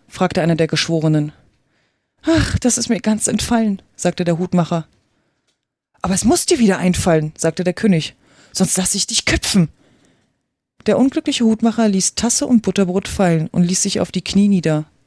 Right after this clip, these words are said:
"Ich bin ein armseliger Mann, Eure Majestät", fing er an. "Du bist ein sehr armseliger Redner", sagte der König. Hier klatschte eins der Meerschweinchen Beifall,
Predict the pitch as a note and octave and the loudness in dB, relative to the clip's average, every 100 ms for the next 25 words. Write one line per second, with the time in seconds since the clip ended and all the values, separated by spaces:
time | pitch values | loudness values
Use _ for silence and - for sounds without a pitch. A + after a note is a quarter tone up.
0 | _ _ _ _ _ _ - - - C4+ | _ _ _ _ _ _ -4 -4 -2 2
1 | D4 - A3+ C4+ A#3+ A#3+ A3+ A3+ A3 A3 | 2 0 0 0 0 2 2 2 0 2
2 | A#3 B3 - - G2+ - A3 - - G#2+ | 2 2 -2 -2 -2 -2 -4 -2 -2 -2
3 | - - - G#3+ G3 E3+ F3 F#3+ _ _ | -6 -20 -4 0 2 0 -2 -6 _ _
4 | _ _ _ _ _ _ F#3 G3+ - F3+ | _ _ _ _ _ _ -4 -4 0 0
5 | F3 D#3+ G3 G#3 - F3 F3+ F#3 F3 E3+ | 0 2 0 0 -2 -2 0 0 2 0
6 | E3+ F#3+ G3+ C3 - _ _ C#3 D#3 - | 2 0 0 -4 -4 _ _ -2 -2 0
7 | D#3+ E3+ F#3+ C#3+ - - _ _ _ _ | -4 -2 -4 -4 -8 -16 _ _ _ _
8 | _ _ - E4+ - A3 - A#3+ - F#3 | _ _ -2 -2 0 -4 -2 -2 -2 -2
9 | - G#3+ F#3 F#3+ - F3 D#3 - E3+ E3 | 2 2 4 2 0 0 0 0 0 2
10 | E3 - E3+ | 0 2 0